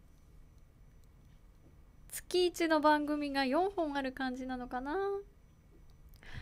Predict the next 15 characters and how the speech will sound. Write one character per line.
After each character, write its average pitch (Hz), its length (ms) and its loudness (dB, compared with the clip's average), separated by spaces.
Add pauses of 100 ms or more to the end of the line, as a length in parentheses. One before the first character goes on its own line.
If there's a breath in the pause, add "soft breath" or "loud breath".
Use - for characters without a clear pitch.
(1300 loud breath)
そ 277 440 6
う - 20 8
で 254 100 2
す - 140 -8
ね。 269 440 4 (960)
同 269 160 4 (240)
じ 381 160 4
内 381 320 6
容 370 240 4
で 370 120 4
も 262 180 4
や 208 100 4
っ 202 80 -2
ぱ 233 160 0
り 185 320 0